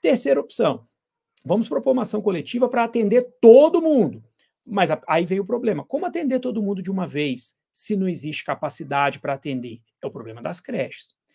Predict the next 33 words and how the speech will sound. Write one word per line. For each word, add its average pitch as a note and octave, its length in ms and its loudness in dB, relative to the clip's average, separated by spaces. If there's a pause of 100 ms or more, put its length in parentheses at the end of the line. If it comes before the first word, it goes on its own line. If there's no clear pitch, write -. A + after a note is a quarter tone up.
(360)
O - 80 -20
que D4+ 80 -4
que C4+ 80 -6
é C#4 40 8
o A3+ 60 6
processo F3+ 340 -2
estrutural? B2+ 520 -8
Uma C4 180 -2
quarta D#3 380 0
alternativa. F#3+ 800 -10 (140)
É G3+ 80 -4
dizer, F3+ 180 -2
olha, G3+ 380 4 (240)
em C4 80 0
vez F4+ 260 4
da F3+ 80 -2
gente G3 220 -6
fazer D3+ 240 -2
as - 120 -4
três D3+ 300 -6
anteriores, C3 640 -2 (160)
vamos D#4+ 160 -6
fazer F#3 220 -2
o E3 60 -6
seguinte: F#3 500 -4 (180)
vamos D#4+ 240 0
sentar A3 380 0
todo D#3+ 240 -4
mundo, C#3 320 -6 (140)
vamos D4+ 280 6
bolar A3+ 280 8
um A3 100 0
plano F3 560 2